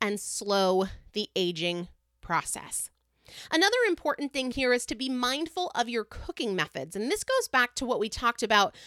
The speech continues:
with reducing your consumption of omega-six fatty acids. When we focus on good fats, so coconut oil or grass-fed butter, things like that,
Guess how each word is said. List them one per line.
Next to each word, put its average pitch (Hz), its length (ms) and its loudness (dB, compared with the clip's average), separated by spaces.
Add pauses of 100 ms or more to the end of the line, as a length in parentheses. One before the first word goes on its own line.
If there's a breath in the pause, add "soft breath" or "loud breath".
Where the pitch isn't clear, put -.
(140 loud breath)
with 247 160 -4
reducing 247 880 -2 (240 loud breath)
your 247 120 2
consumption 240 640 -2
of 214 100 0
omega-six 196 720 0
fatty 180 300 0
acids. 170 480 -2 (500 soft breath)
When 302 300 2 (180)
we 370 180 0
focus - 500 0
on 190 360 0
good 202 240 0
fats, - 600 -2 (400)
so 165 680 0 (160)
coconut 311 640 0
oil 269 600 2 (340 loud breath)
or 180 340 4
grass-fed 170 720 0
butter, 277 280 4
things 208 320 -2
like 180 180 -4
that, 269 220 2